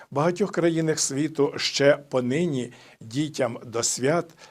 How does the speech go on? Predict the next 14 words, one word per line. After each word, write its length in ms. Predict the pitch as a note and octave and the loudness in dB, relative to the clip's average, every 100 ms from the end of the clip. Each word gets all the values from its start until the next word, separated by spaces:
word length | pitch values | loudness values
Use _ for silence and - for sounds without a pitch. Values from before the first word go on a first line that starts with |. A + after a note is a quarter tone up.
| _ | _
приносять 640 | - B2+ B2 B2+ - A#2+ G#2+ | 0 2 2 0 0 -4 -6
дарунки 640 | A2 A2+ D#3+ F3+ E3 C#3+ - | -4 0 0 0 -2 -2 -2
волхви, 640 | A2 A2+ G#2+ A2 B2+ C3 - _ _ - | -6 -6 -6 -4 -2 0 -4 _ _ -12
царі 480 | - A#2+ A#2 A#2+ C3+ | -6 -4 -2 -2 -4
духа 560 | A2+ G#2+ D3+ E3 B2+ A#2+ - | -8 0 0 0 -2 -4 -2
і 200 | B2+ - | -2 -2
знань 380 | B2+ G#2 C3 A#2+ | -6 -2 -2 -2
космічних, 840 | A#2 A2+ A#2 A#2 A2+ - A2 - - - - - | -4 -6 -4 -4 -2 -4 -8 -12 -20 -20 -20 -6
а 100 | B2 | -2
не 240 | B2+ D3+ E3+ | 0 2 0
придумані 720 | - B2+ B2 C#3 B2+ B2 A#2 | -2 -4 0 0 0 -2 0
Санта-Клауси, 1000 | - C3+ A#2+ A#2+ A#2 B2+ D3+ C3 - B2 | 4 2 2 -4 2 6 6 4 -4 -8
Діди 280 | A#2 B2 B2+ | -8 -6 -6
Морози. 640 | A#2+ B2 D#3 E3 C#3+ | -4 0 2 2 0